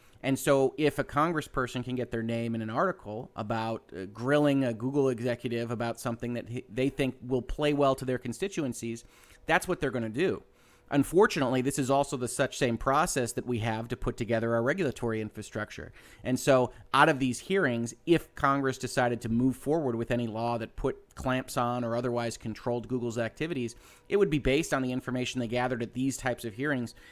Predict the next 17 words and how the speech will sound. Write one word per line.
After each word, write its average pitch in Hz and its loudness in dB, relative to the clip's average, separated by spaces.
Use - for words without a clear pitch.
as 202 2
well 226 4
as 139 0
research 135 -2
that 117 -4
their, 117 -2
their 127 -2
aides 123 0
or 120 -4
their, 113 -4
or 113 -8
their 113 -8
staff 120 -4
members 113 -4
might 117 -6
also 117 -4
collect. 107 -8